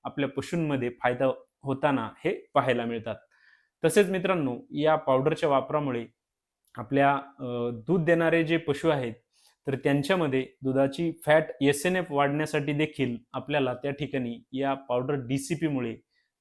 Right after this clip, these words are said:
चांगली मदत होते. त्यामुळे मित्रांनो, आपण या पावडरचा वापर आपल्या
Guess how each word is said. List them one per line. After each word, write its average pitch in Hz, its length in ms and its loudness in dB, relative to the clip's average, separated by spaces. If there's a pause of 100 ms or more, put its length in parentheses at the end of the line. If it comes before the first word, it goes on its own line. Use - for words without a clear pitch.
(120)
चांगली 127 300 2
मदत 113 280 -4
होते. 101 300 -12 (640)
त्यामुळे 202 260 6
मित्रांनो, 165 480 -2 (140)
आपण 135 580 2
या 143 240 4
पावडरचा 143 640 4
वापर 135 320 4 (100)
आपल्या 139 440 0